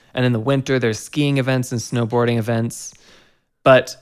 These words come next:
in the past, they've had a bunch of crazy stuff.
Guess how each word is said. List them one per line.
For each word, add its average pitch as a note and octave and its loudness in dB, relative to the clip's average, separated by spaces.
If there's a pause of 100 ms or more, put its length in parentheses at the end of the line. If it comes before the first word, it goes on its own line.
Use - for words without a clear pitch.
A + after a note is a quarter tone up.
(760)
in F#3+ 4
the C#3+ 2
past, F3 0
they've E3 -2
had A3 2
a C3 4
bunch G3 -2
of A#2 -6
crazy G3+ 2
stuff. - -4